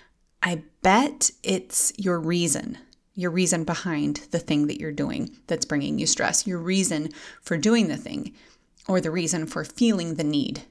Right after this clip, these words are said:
to do the thing. If your reason is anything other than because it brings you joy, don't do it.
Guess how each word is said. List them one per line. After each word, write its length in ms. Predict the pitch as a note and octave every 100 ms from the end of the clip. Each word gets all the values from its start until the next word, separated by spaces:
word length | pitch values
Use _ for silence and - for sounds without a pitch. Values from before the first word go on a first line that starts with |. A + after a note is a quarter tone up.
| _ _
to 100 | -
do 200 | D3+ D3
the 140 | - -
thing. 360 | - - E3+ - - _ _
If 120 | F3+ E3
your 120 | E3
reason 320 | G#3+ A#3 A3
is 140 | G3+ -
anything 500 | G#3 A#3+ B3+ B3+ A#3+ - _ -
other 420 | A3+ B3 B3 A#3
than 360 | F#3+ F#3 F#3
because 400 | F3+ F#3 - F3
it 120 | F3+ -
brings 300 | E3+ E3 E3
you 80 |
joy, 540 | D3+ - D3+ D#3 G#3 C#4 - - - _ _ _ _
don't 240 | A#2+ G2 -
do 180 | G3+
it. 300 | - - -